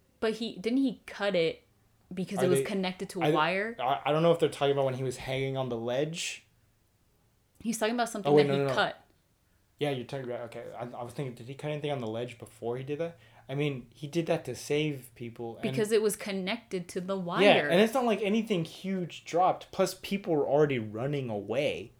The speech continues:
Speaker 1: There was no, I'm pretty sure he checked
Speaker 2: There was also
Speaker 1: someone
Speaker 2: no
Speaker 1: down
Speaker 2: one. When you
Speaker 1: there.
Speaker 2: see him land, there was no one around.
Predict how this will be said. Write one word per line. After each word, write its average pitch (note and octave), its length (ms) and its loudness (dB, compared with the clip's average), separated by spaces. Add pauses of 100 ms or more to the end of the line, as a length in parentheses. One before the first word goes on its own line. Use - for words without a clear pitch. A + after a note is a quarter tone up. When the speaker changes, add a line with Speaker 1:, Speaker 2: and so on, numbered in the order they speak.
(120)
Speaker 1:
There F#3+ 100 -2
was G3 100 0
no, F#3+ 320 -6 (140)
I'm A3 160 -2
pretty B3+ 180 -6
sure G#3 140 -4
he F3+ 140 -4
checked - 440 -8
Speaker 2:
There F#3 120 10
was A3 120 8
also G#3+ 200 6
Speaker 1:
someone F3+ 80 6
Speaker 2:
no G3+ 80 10
Speaker 1:
down A3 80 8
Speaker 2:
one. D#3+ 100 6
When D#3 80 2
you E3 60 2
Speaker 1:
there. D#3 80 0
Speaker 2:
see A#3 160 4
him F3 100 6
land, G3+ 200 6
there D#3+ 60 4
was D3+ 120 2
no A3 80 6
one A3+ 180 8
around. D#3+ 1120 2